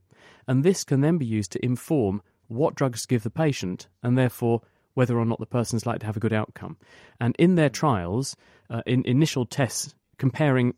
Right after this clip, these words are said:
real-life patients with samples in the dish, they can tell with ninety-nine percent certainty that a patient won't respond to a cancer drug, so don't give them that drug, it won't work. They can tell with ninety percent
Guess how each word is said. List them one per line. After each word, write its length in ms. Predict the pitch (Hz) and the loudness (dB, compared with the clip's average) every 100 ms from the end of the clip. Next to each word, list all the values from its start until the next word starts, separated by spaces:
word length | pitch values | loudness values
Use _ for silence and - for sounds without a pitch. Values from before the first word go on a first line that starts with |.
| - | -4
real-life 500 | 123 156 151 127 - | 0 4 4 2 0
patients 540 | 131 120 120 117 - | -2 0 -2 -4 -6
with 280 | 104 123 117 | -4 -2 -4
samples 380 | - 120 113 - | -4 -4 -2 -2
in 80 | 104 | -2
the 60 | |
dish, 440 | 104 143 92 - - _ _ _ _ | 2 0 0 -4 -14 _ _ _ _
they 160 | 139 165 | 4 4
can 180 | 160 147 | 4 0
tell 400 | - 156 113 - | 2 0 0 0
with 180 | 123 120 | -2 2
ninety-nine 720 | 143 165 160 156 139 135 131 | 2 4 2 2 2 2 0
percent 400 | - - 127 - | -2 -2 -2 0
certainty 640 | 139 131 - 98 90 87 - _ - | 0 0 -2 -6 -6 -10 -12 _ -10
that 160 | 117 | -6
a 20 | 120 | -4
patient 520 | 127 120 - 113 - _ | -2 -2 -2 -6 -6 _
won't 420 | 113 139 170 110 - | -2 2 2 0 -8
respond 440 | 107 - 95 90 - | -8 -4 -4 -4 -8
to 100 | - | -10
a 60 | 98 | -8
cancer 320 | 110 104 - | -6 -6 -6
drug, 300 | 90 107 139 | -4 -4 -2
so 140 | 117 | -4
don't 260 | 104 165 156 | 2 2 4
give 180 | 135 120 | 0 0
them 160 | 113 | 0
that 160 | 113 - | -2 -2
drug, 240 | 120 113 | -4 -4
it 140 | - 104 | -6 -4
won't 260 | 110 107 | -2 -2
work. 380 | 113 120 156 - - _ - _ | -2 0 -2 -4 -18 _ -20 _
They 100 | 135 | -2
can 140 | 127 135 | 0 0
tell 200 | - 131 | 0 0
with 160 | 120 | 0
ninety 460 | 123 131 160 170 120 | 0 4 4 4 0
percent 500 | 117 - 117 104 | -4 -2 -2 -2